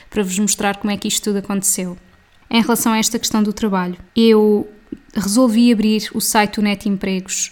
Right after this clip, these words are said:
coisa que eu já não fazia há muito, muito tempo. E vi um anúncio para Belém, que procurava uma nutricionista,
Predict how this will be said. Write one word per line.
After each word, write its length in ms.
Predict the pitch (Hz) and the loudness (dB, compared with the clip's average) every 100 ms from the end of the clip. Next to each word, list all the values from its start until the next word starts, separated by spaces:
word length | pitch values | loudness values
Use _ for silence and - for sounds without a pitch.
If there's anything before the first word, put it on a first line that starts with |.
| - | -6
coisa 240 | 214 208 | -2 0
que 60 | 220 | 0
eu 60 | |
já 120 | 214 214 | 0 0
não 120 | 208 | 0
fazia 480 | 220 185 196 196 - | -2 -2 -2 -2 0
há 160 | 208 | 2
muito, 380 | 202 208 214 208 | 4 4 2 0
muito 200 | 208 202 - | -4 -4 -6
tempo. 440 | 185 175 - - - _ _ _ _ _ _ _ _ _ _ - | -6 -6 -12 -20 -20 _ _ _ _ _ _ _ _ _ _ 0
E 60 | |
vi 160 | 214 247 | 4 6
um 100 | 240 | 6
anúncio 500 | 226 214 190 269 311 - _ _ | 4 2 -2 -4 -8 -10 _ _
para 160 | 220 | -4
Belém, 440 | 180 190 190 247 294 - _ _ _ | -2 -2 -2 -2 -2 -10 _ _ _
que 60 | - | -4
procurava 400 | 220 220 202 196 | -2 0 -2 0
uma 80 | 202 | 0
nutricionista, 840 | 202 202 214 226 214 233 - 294 | -2 -4 -4 0 0 0 -2 -4